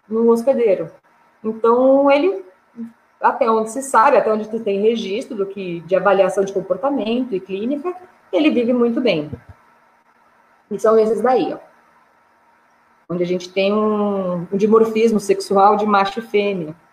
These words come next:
que dá pra notar pela região inferior, posterior, né? Ah,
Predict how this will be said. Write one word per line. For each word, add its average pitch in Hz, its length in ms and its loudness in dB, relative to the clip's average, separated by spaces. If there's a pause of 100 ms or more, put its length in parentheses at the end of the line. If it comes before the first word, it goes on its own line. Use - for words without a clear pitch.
(100)
que 175 60 -16
dá 170 100 0
pra 185 260 2
notar 185 320 0
pela 190 400 4
região 185 400 -2
inferior, 196 600 -2 (100)
posterior, 196 640 -4
né? 143 120 -10 (1900)
Ah, 220 640 4